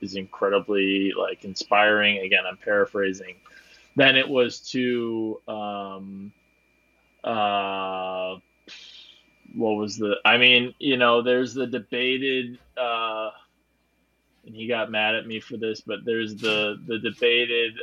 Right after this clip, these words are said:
um, Cubs fans are gonna be crying for a while. He says that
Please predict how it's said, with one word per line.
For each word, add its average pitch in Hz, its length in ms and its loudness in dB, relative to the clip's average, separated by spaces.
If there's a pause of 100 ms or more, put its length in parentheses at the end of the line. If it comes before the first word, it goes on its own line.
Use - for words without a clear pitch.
um, 107 580 2 (600)
Cubs 117 320 -4
fans 110 420 -6
are - 60 -18
gonna 110 180 -10
be 104 100 -4
crying 107 400 0
for 110 160 -4
a 98 60 4
while. 123 640 6
He 110 400 -12
says 107 420 -6
that 101 240 -4